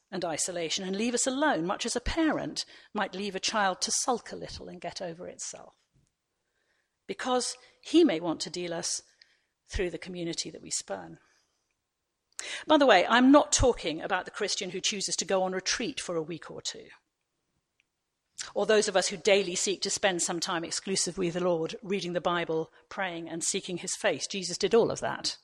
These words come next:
This is not a question of taking a stand against solitude,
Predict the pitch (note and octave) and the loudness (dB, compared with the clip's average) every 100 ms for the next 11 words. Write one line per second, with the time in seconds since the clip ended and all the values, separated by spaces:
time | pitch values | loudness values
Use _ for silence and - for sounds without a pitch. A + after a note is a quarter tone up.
0 | _ - - - - G3 G#3 G#3+ - - | _ -20 -20 -12 -2 0 0 0 -2 -2
1 | G#3 - - F3+ - F#3 F#3+ F3+ - - | -2 0 -4 -4 -2 -2 -2 -10 -8 -4
2 | F3 E3 D#3 D3+ G#3 C#4 - - F#3 E3 | 0 0 0 2 4 4 2 -4 -6 -8
3 | - F3 F#3 B3 | -12 -12 -12 -12